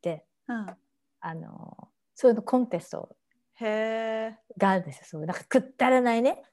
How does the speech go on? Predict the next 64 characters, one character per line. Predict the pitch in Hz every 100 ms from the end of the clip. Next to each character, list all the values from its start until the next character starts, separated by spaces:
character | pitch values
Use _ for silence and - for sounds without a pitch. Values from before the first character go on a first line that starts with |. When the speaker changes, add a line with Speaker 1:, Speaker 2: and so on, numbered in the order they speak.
| _ -
Speaker 2:
う | 240
ん。 |
Speaker 1:
な | 220
ん | 214
か | 175
も | 180 175
う | 185
有 | 233 226
名 | 226 226
な | 226
コ | 220
メ | 226
デ | 208
ィ |
ア | 165
ン |
の | 156
モ | 165
ノ | 185
マ | 185
ネ | 175 175
し | -
て | 180
や | 175
っ | 175
た | 180
り | 165
と | -
か。 | 135 - _ _ _
Speaker 2:
へ | 202 196 202 202 208 202 208 _ _ _ _ _ _
ー。 | 220
え、 |
Speaker 1:
そ | 202
う |
い | 196 202 202
う、 | - _ _ _ _
う | 254
ん。 | 175
Speaker 2:
そ | 311
れ | 285
は | 277 262
有 | 226 247
料 | 233 220
な | 190
ん | 143
で |
す | 131
か？ | 160 156 - _ _ _ _ _
Speaker 1:
た | - 320
だ | 254
で | 240 294
す | -
よ。 | 254 240
<laughs> |
た |
だ。 | - - - 554 539 988 - 622 494 480 466 508 480 415 381 - - -
っ |
て | 466
い |
う |
か、 | 440
そ | 339 339
の | 427
シ | 440